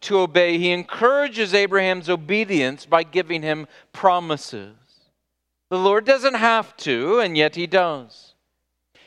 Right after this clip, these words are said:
He graciously makes it easier for Abraham to obey the command that he has given to him. He promises him that this land that you are to go to, Abraham,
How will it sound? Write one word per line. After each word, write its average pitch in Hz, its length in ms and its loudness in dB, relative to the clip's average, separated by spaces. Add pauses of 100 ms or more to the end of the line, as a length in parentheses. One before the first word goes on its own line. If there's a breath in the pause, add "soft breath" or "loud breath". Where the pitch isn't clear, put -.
(100)
He 214 80 -4
graciously 220 1040 0
makes 208 480 -2
it 220 220 -6
easier 185 880 -2
for 180 440 -2 (220 loud breath)
Abraham 175 840 0
to 175 260 -2
obey 160 720 0
the 165 120 -4
command 165 560 0 (260 soft breath)
that 165 180 2
he 170 160 0
has 160 160 -2
given 208 400 0
to 107 200 -10
him. 80 300 -18 (300)
He 135 100 -2
promises 160 800 0
him 233 240 0
that 185 160 2
this 151 180 -8
land 170 460 0
that 175 140 0
you 151 100 -4
are 151 80 0
to 147 100 -4
go 160 220 0
to, 196 240 -4
Abraham, 214 720 0